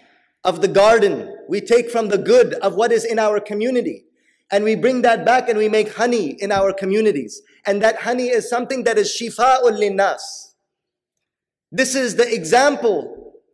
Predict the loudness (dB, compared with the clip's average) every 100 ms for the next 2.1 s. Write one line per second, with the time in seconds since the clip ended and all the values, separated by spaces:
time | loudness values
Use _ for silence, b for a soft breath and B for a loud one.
0 | _ -2 0 0 2 0 -2 -4 -4 -2
1 | 0 0 -4 -4 -4 -4 -2 0 0 -4
2 | -10